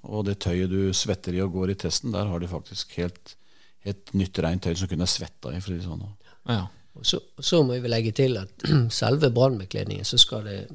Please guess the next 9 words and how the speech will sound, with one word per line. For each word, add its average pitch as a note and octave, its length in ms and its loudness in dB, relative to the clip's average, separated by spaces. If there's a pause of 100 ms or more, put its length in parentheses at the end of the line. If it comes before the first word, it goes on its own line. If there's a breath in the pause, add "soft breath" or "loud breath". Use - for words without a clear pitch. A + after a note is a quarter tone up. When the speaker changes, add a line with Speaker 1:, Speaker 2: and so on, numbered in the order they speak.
(800)
Speaker 3:
være G#2+ 340 2
egne A2+ 400 2
dedikerte G2 560 -2
maskiner F#2 400 -2
til - 160 -10
å F2 80 -6
vaske - 260 0
dette - 300 -12
da. - 60 -18